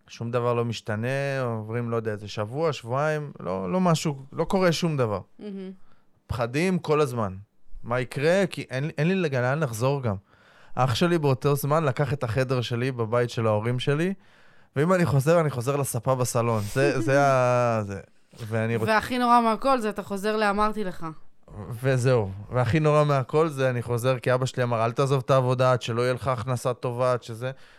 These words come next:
Speaker 1: אני חוזר לזה שעם ה-, ממש מה שנקרא, עם הזנב בין הרגליים,
Speaker 2: מהמם.
Speaker 1: והוא אמר לאבא, "אבא, בבקשה תקבל אותי." כאילו כזה, <laughs> "ותעזור לי עם השכירות" או משהו כזה, לא נעים.
Speaker 2: קשוח מאוד להיות במקום
Speaker 1: כן,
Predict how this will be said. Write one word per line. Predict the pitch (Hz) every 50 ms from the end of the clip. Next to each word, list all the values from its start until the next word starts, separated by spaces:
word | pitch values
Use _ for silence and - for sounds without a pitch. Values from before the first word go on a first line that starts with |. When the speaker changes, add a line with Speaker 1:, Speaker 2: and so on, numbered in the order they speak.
| - - _ _ _ -
Speaker 1:
אני | 123 120 120
חוזר | 113 113 123 123 113 139 147 147
לזה | 147 139 135 127 131 147 147
שעם | 139 - 147 139 131 131 127 123 120 120
ה-, | 123 127 - - - - -
ממש | 123 123 123 131 143 139 - 147
מה | 143
שנקרא, | 131 - 139 127 120 - 131 139 139
עם | 139 131
הזנב | 127 113 113 123 120 131 139 135
בין | 127 131 139 135
הרגליים, | 131 123 117 110 117 123 135 156 165 170 185 202 226 214
Speaker 2:
מהמם. | 226 220 208 202 196 196 196 208 233 - - - - - _ _ -
Speaker 1:
והוא | 127 127 135 139
אמר | 147 147 147
לאבא, | 139 139 139 147 143 147 143 143
"אבא, | 143 151
בבקשה | 143 127 123 - - 135
תקבל | 131 - - 139 127 123 127 131
אותי." | 131 120 - - 113 104
כאילו | - - 143 147 151 139
כזה, | - 165 147 143 160 170 175 - - - 381
<laughs> | - - - 370 147
"ותעזור | 147 - 156 147 143 139 143 165 165 175
לי | 170 160
עם | 156 147
השכירות" | 151 147 - - 151 147 151 156 151 147 151
או | 143 139 143
משהו | 147 - - 139 -
כזה, | - 127 120 139 131 120
לא | 127 127 135 147
נעים. | 151 147 143 139 131 127 120 113 - - - - - 392 330 311 294 285 269 262 240 - - - - - - - _ _ -
Speaker 2:
קשוח | - 202 165 - - 247 254 240 - - 208
מאוד | 214 208 208 214 208 196
להיות | 196 196 185 185 175
במקום | 180 180 180 175
Speaker 1:
כן, | - - 131 123 123 117